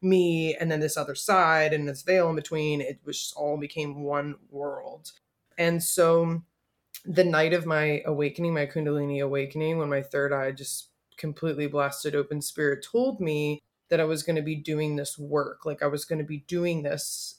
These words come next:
in, as my sole purpose. And that was really intimidating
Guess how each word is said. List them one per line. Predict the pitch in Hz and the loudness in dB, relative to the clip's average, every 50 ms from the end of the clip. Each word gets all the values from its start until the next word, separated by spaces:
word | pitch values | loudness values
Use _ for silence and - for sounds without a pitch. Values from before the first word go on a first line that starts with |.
| - | 0
in, | 180 165 156 151 - | 0 0 0 0 0
as | 160 156 156 147 156 | 2 2 2 2 0
my | 151 143 | -2 -2
sole | - - 160 135 139 | -2 -4 -6 -6 -6
purpose. | - - 196 196 196 - - 143 - - - - - - - - - - - - - | 0 4 4 4 4 2 -4 -6 -6 -6 -6 -8 -8 -10 -16 -20 -20 -20 -20 -16 -6
And | - 190 208 | 2 2 4
that | 240 | 4
was | 311 339 285 269 | 4 2 4 4
really | 240 220 202 190 180 | 6 8 8 8 6
intimidating | 170 170 165 - 190 180 180 170 170 170 170 170 175 175 175 175 170 | 4 2 2 2 2 4 4 4 4 4 4 4 2 2 2 -2 -4